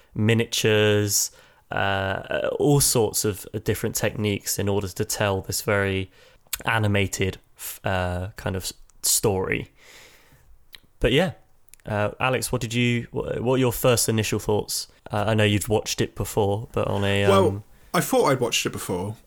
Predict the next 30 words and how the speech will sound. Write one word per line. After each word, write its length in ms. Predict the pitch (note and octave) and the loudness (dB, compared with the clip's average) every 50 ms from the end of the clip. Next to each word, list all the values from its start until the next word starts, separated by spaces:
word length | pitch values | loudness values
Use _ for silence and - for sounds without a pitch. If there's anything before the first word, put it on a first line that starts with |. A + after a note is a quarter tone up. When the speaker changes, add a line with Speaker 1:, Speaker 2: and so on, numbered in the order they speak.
| _ _ - - _ - - - - - | _ _ -20 -20 _ -20 -16 -12 -6 -2
Speaker 2:
Um, 340 | A2+ A#2 A#2+ A#2+ B2 C3 C#3+ | 0 0 2 2 0 0 2
I 80 | B2 | 2
don't 140 | C#3 D#3+ - | 4 4 6
think 120 | - - C#3 | 6 4 4
Speaker 1:
Oh. 40 | |
Speaker 2:
I 20 | C3+ | 4
have, 200 | D3 D3+ B2+ A2+ | 4 4 2 0
actually, 340 | G#2+ - - - - G#2 G2 | -2 -4 -4 -2 -2 -2 0
'cause 320 | - A#2+ A2+ - - A3 E3 - - | 0 2 2 2 2 2 0 -2 0
<laughs> 180 | - - - - A#3+ F#3+ E3+ - G3+ E3 D#3 | 0 2 4 6 6 6 6 6 6 6 6
when 320 | D3+ G3+ D3 C#3 F3 D#3 C#3+ | 6 6 6 6 6 8 6
I 60 | C#3 | 6
was 120 | C3+ C3 | 6 6
watching, 280 | C#3+ D3+ D3+ - - C#3 | 4 2 2 2 2 2
I 40 | B2 | 2
realised, 560 | B2 B2+ B2+ B2+ B2 A#2+ A#2 A2+ - - - - - - - - - | 4 4 4 4 4 2 2 2 0 -2 -4 -6 -14 -18 -16 -6 -2
"Oh, 160 | C#3+ C#3 B2+ | 2 2 4
I 80 | B2+ | 4
don't 160 | B2+ C#3 D3+ C3+ | 4 4 4 4
know 100 | B2+ C3 | 4 4
anything 260 | C3+ C#3 C3 - A#2 | 4 4 2 0 -2
about 180 | A2 G2+ G2 F2+ | -2 -2 -2 -2
this 100 | F#2+ - | -4 -4
fucking 260 | - G2+ - - G2 | -6 -6 -6 -6 -6
movie." 360 | F#2 F2+ E2+ E2+ E2 F2+ A#2 - _ - - - - - - - - - - - - | -6 -4 -4 -6 -6 -6 -6 -8 _ -20 -20 -20 -20 -20 -20 -20 -18 -16 -16 -12 -6
Um, 560 | - A#2+ A2+ A2+ A2 G#2+ G#2 G#2 G#2 G#2 G2+ | -4 -2 0 0 0 0 0 0 0 -2 -2
Speaker 1:
Fantastic. 680 | F#2+ A2+ A2+ G#2+ G2+ G#2 G2+ - - - G2+ G#2 - - _ _ _ _ _ _ _ _ - - | 0 0 0 2 2 0 0 0 0 -2 -2 -2 -4 -6 _ _ _ _ _ _ _ _ -6 -2
Speaker 2:
and 180 | A#2 A#2+ B2 | 0 0 2
I 80 | B2+ B2+ | 2 2
think 480 | - E3+ E3 E3 - - - - - | 2 2 0 0 -2 -4 -10 -16 -18